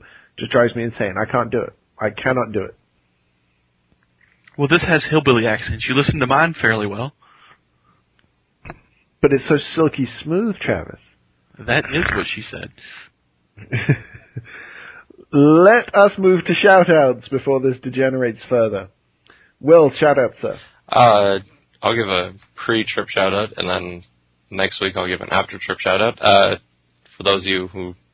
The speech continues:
Speaker 3: might have missed it, I'm heading up to, uh, G P Boston this weekend with, uh, K Y T, Calvin Chan, and, uh,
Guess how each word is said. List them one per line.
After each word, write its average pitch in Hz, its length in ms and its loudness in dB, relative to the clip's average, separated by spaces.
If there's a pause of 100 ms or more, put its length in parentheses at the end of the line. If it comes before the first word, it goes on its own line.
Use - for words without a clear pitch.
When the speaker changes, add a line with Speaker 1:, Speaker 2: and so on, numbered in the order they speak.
(120)
Speaker 3:
might 90 160 -4
have 85 60 -10
missed 90 240 -10
it, 120 140 2
I'm 104 380 -4
heading 101 260 -2
up 101 140 -8 (120)
to, 95 220 -6
uh, 87 160 -4
G 95 140 -4
P 95 140 -6
Boston 101 520 -4 (400)
this 107 220 -6
weekend 117 440 -4 (260)
with, 98 180 -4 (260)
uh, 90 460 -2 (400)
K 120 140 2
Y 104 200 2
T, 117 460 -6
Calvin 98 340 -4
Chan, 98 400 -6
and, 92 260 -6
uh, 92 160 -4